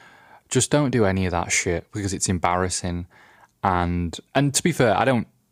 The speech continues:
I'm not normally like that anyway. But what I will say is this year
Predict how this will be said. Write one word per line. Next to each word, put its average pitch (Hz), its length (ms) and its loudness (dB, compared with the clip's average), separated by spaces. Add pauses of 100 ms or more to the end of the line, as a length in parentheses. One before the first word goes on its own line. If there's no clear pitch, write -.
(440)
I'm 107 100 0
not 110 160 2
normally 92 460 0
like 87 180 0
that 87 160 -2
anyway. 85 540 -4 (160)
But 101 300 0 (440)
what 110 140 4
I 98 80 4
will 101 240 2
say 90 300 0
is 87 280 -4 (840)
this 107 360 2
year 90 400 0